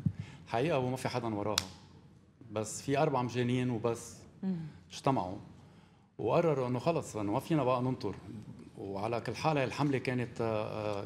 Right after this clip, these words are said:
Speaker 1: كانت حاضرة إنه تنطلق قبل أحداث غزة، تأجلت. آه، هول الأربع مجانين، آه، وطنيين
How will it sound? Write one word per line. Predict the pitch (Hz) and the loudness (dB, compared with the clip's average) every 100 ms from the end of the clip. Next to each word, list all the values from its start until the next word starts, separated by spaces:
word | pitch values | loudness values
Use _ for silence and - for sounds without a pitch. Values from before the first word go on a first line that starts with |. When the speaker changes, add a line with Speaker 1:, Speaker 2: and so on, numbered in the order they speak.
| 107 | -4
Speaker 1:
كانت | 117 113 - - | -4 -4 -6 -2
حاضرة | 127 147 131 120 | 2 4 2 0
إنه | 113 110 - - - - - | -2 -4 -10 -20 -20 -14 -4
تنطلق | 120 147 147 123 | 0 4 4 2
قبل | 151 139 117 107 - - - | 0 0 0 -4 -10 -18 -12
أحداث | 107 117 - 123 123 104 | -10 -6 -4 0 0 2
غزة، | 113 98 95 | 0 0 -4
تأجلت. | 139 120 98 90 - - - - - - - - - - | -2 -2 -2 -6 -10 -18 -20 -18 -16 -16 -18 -18 -18 -6
آه، | 110 113 104 | 0 0 4
هول | 156 190 | 4 6
الأربع | 160 135 127 151 170 143 | 4 4 0 2 4 2
مجانين، | 127 113 127 131 127 123 - - - | 2 2 4 4 0 -4 -14 -14 -4
آه، | 113 110 107 | -2 0 0
وطنيين | 127 131 135 123 117 110 | 2 2 2 2 2 2